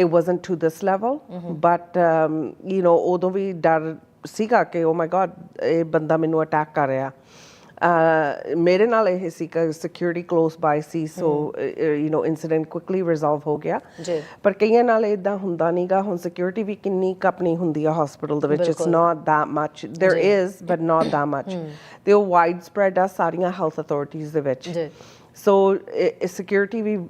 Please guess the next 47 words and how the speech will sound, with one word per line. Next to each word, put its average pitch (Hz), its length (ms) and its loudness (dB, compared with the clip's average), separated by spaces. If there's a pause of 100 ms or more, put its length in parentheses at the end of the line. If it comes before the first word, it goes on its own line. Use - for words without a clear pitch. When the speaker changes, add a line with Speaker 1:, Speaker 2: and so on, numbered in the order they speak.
Speaker 1:
ਆਪਾਂ 175 280 2
ਨੂੰ 175 280 0
ਜ਼ਿਆਦਾ 151 340 0
ਇੰਪਰੂਵ 156 540 0
ਕਰਨੀ 180 300 -4
ਪੈਣੀ 196 300 -6
ਆ। 185 80 -6
Speaker 2:
ਹੂੰ। 180 240 -10 (800)
Speaker 1:
ਅ, 120 40 -6
ਸਿਕਿਉਰਿਟੀ 180 680 -4
ਆਪਾਂ 170 220 2
ਨੂੰ 170 180 -2
ਹੋਰ 156 180 2
ਲੈ 160 120 2
ਕੇ 160 140 -8
ਆਉਣੀ 190 200 -4
ਪੈਣੀ 190 300 -2
ਆ, 196 80 -2
Speaker 2:
ਹੂੰ। 196 80 -4
Speaker 1:
ਪਾਲਿਸੀਜ਼ 180 540 2
ਚੇਂਜ 170 280 0
ਕਰਨੀਆਂ 190 300 0
Speaker 2:
ਹੂੰ, 185 80 -2
Speaker 1:
ਪੈਣੀਆਂ, 185 320 0
Speaker 2:
ਹੂੰ। 196 100 -2
Speaker 1:
ਜੋ 175 160 0
ਪਾਲਿਸੀਜ਼ 175 480 0
in 170 80 -2
play 165 340 0
ਆ, 196 220 2
Speaker 2:
ਹੂੰ। 175 140 -8 (320)
Speaker 1:
ਉਹਨਾਂ 226 260 4
ਨੂੰ 226 180 -2
ਰੱਖੋ, 202 260 0
ਪਰ 220 200 2
ਜੇ 190 300 -2
ਐਡਜਸਟਮੈਂਟ 185 540 -2
ਚਾਹੀਦੀ 180 320 -2
ਆ 170 60 -4
ਕੋਈ, 170 240 -2
Speaker 2:
ਹੂੰ। 165 100 -4
Speaker 1:
we 165 60 -6
have 165 220 -6
to 151 140 -10
do 143 40 -8
that। 131 320 -6
Speaker 2:
ਜੀ, 180 240 -2